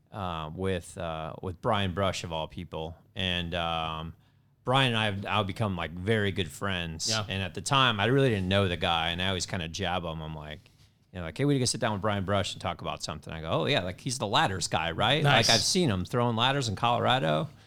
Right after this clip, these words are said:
Speaker 1: You know,
Speaker 2: Nice.
Speaker 1: I'm like, "You're the ladders guy, bro." And he's like, "Uh," you know, so that's our little, uh, inside joke.
Speaker 2: Sure.
Speaker 1: But, uh, we kinda, he's like, you know, "Hey man, like,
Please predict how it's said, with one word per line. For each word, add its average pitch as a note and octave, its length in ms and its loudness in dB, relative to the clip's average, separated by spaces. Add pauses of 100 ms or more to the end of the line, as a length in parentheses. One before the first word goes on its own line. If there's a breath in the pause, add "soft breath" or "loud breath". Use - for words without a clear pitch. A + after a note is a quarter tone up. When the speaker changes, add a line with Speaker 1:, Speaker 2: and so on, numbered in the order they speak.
(320 soft breath)
Speaker 1:
You C3 60 0
know, C3+ 60 2
Speaker 2:
Nice. C3+ 100 6
Speaker 1:
I'm C#3 60 6
like, C#3+ 140 2
"You're A3 80 0
the F#3+ 60 2
ladders G3 320 8
guy, A2+ 220 6
bro." D#3 460 6
And G#2+ 100 0
he's G#2+ 160 0
like, F2 220 -2 (200)
"Uh," G2 240 -6
you B2 120 0
know, F#2 140 2
so A2 400 4 (340 loud breath)
that's C#3 200 4
our B2+ 80 10
little, G#2+ 340 8
uh, G2 140 8
inside G#2 440 4
joke. G#2 360 4 (120)
Speaker 2:
Sure. C3+ 440 -2
Speaker 1:
But, B2+ 420 8
uh, A#2 420 8 (100)
we C#3 140 -6
kinda, B2 420 0
he's B2+ 240 0
like, F#2+ 260 -2
you C#3+ 80 0
know, A#2+ 120 4
"Hey D#3+ 120 4
man, B2+ 280 4
like, G2 280 0